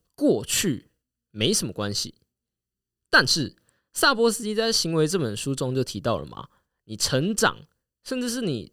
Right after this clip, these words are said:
出生以前的环境，就会大大影响你未来所有的想法和观点。而在投资中呢，当然也是如此。我觉得投资很有趣的其中一个原因，也是因为几乎每一个学科的东西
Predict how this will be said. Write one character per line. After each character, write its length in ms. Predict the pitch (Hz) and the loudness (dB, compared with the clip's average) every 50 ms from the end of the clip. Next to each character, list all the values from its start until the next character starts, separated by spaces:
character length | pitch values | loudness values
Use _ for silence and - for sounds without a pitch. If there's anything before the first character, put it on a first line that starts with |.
| _ | _
出 320 | - - - 262 247 254 247 | -6 -4 -2 -2 0 0 2
生 240 | - - 240 240 208 | 4 4 4 2 2
以 100 | 147 110 | 0 0
前 200 | - - 104 107 | 0 -2 -2 -2
的 80 | 110 | -2
环 200 | 117 120 110 110 | -2 -2 -2 -2
境， 220 | 110 - 120 98 - _ _ _ - _ _ | -4 -4 -6 -8 -8 _ _ _ -20 _ _
就 120 | - - 208 | -2 2 2
会 100 | 214 202 | 2 2
大 320 | 202 - - 226 196 160 | 0 0 0 2 2 2
大 220 | 165 190 165 117 90 | 0 0 -2 -2 -4
影 180 | 113 120 127 | -4 -6 -6
响 180 | - 139 113 104 | -4 -4 -6 -4
你 80 | 101 | -4
未 220 | 104 127 156 147 120 | -2 2 2 4 2
来 180 | 110 98 101 | 2 0 -2
所 320 | 101 - - - 139 139 175 | -4 -4 -4 -2 2 4 6
有 160 | 190 165 120 | 6 4 4
的 160 | 110 113 107 | 2 0 0
想 320 | 98 - - - 117 135 147 | 0 0 0 0 0 0 -2
法 160 | - 107 - | -2 -4 -4
和 140 | - - 120 110 | -4 -8 -10 -4
观 200 | - 110 104 104 | -2 -2 -2 -2
点。 220 | 104 76 139 - _ _ _ _ _ _ _ _ _ _ _ _ _ _ - | -4 -8 -14 -16 _ _ _ _ _ _ _ _ _ _ _ _ _ _ 0
而 140 | - - 196 | 2 4 4
在 140 | 240 240 190 | 4 4 4
投 120 | 165 156 | 2 2
资 120 | 151 160 160 | 0 0 0
中 220 | - 170 160 156 | 0 2 2 2
呢， 220 | 143 131 123 131 _ _ _ _ _ _ _ _ _ _ - | 2 0 0 -2 _ _ _ _ _ _ _ _ _ _ -2
当 140 | - 170 160 | 2 2 4
然 100 | 131 107 | 4 2
也 80 | 95 | 0
是 100 | 92 - | -2 -6
如 120 | 101 80 76 | -6 -8 -8
此。 240 | - - - - _ _ _ _ _ _ _ _ _ _ _ _ _ _ _ _ _ _ - | -10 -10 -12 -14 _ _ _ _ _ _ _ _ _ _ _ _ _ _ _ _ _ _ -2
我 80 | 180 | 0
觉 40 | 269 | 2
得 80 | 330 277 | 2 4
投 140 | 254 202 | 4 2
资 120 | 180 185 196 | 2 2 2
很 80 | 185 | 2
有 140 | 180 156 117 | 2 2 0
趣 160 | 110 - 147 | 0 0 -2
的 60 | 127 113 | -2 -2
其 180 | - - 117 | -2 -2 -2
中 160 | - 139 139 | 0 0 0
一 40 | 139 | 2
个 80 | 131 120 | 0 2
原 240 | 113 107 107 113 110 | 2 2 0 0 -2
因， 240 | 127 131 127 143 143 _ _ _ _ _ _ _ _ - | -4 -6 -6 -6 -8 _ _ _ _ _ _ _ _ -4
也 120 | 127 147 | -2 0
是 140 | 147 - 269 | 2 2 2
因 160 | 262 277 269 | 2 2 2
为 240 | 277 277 247 208 180 - _ _ _ - | 4 4 2 2 0 -6 _ _ _ -8
几 200 | - - 269 277 | -4 -2 0 2
乎 280 | 269 294 294 285 247 151 | 2 2 0 0 -4 -8
每 300 | - 170 160 139 104 127 | -6 -2 0 0 2 0
一 80 | 175 | 0
个 100 | 185 202 | 0 0
学 200 | - - 131 117 | 0 2 2 0
科 220 | 117 - - 123 123 | 0 0 -2 0 0
的 100 | 117 110 | 0 2
东 280 | 110 120 117 117 123 | 2 0 -2 0 0
西 320 | - - - 110 104 104 | 0 0 0 0 -2 -6